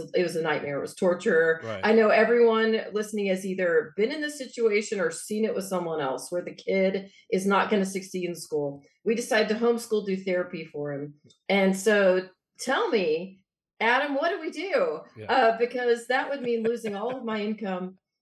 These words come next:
Speaker 1: uh, where I'd worked from home while the kids were in school.
Speaker 2: Right.
Speaker 1: Right?
Speaker 2: Yep.
Speaker 1: So, uh, way back then, um, before it was cool, I started selling on Amazon.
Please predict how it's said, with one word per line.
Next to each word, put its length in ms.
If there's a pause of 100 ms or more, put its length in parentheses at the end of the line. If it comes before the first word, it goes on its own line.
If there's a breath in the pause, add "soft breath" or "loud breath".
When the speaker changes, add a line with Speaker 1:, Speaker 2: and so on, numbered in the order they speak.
(100)
Speaker 1:
uh, 160
where 160
I'd 160
worked 180
from 220
home 400
while 300
the 60
kids 280
were 80
in 80
school. 400
Speaker 2:
Right. 260
Speaker 1:
Right? 480
Speaker 2:
Yep. 200 (320 soft breath)
Speaker 1:
So, 580
uh, 520
way 380
back 400
then, 560 (240)
um, 300
before 380
it 80
was 120
cool, 360
I 140
started 380
selling 340
on 140
Amazon. 560